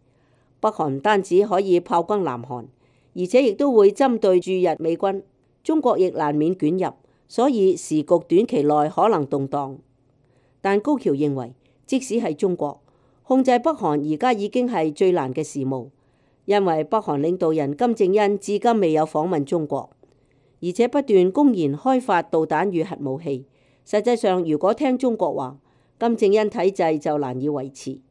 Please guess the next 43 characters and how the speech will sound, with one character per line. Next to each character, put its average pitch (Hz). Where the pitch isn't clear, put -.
高 294
橋 196
認 151
為， 127
所 262
以 277
美 220
國 226
一 269
方 302
面 180
向 202
中 285
國 196
施 -
壓， 185
針 247
對 190
北 208
韓， 123
一 220
方 220
面 160
着 165
手 165
準 190
備 175
包 220
括 190
對 175
北 214
韓 147
動 156
武 156
在 160
內 151
嘅 160
最 175
終 202
解 151
決 147
手 135
段。 131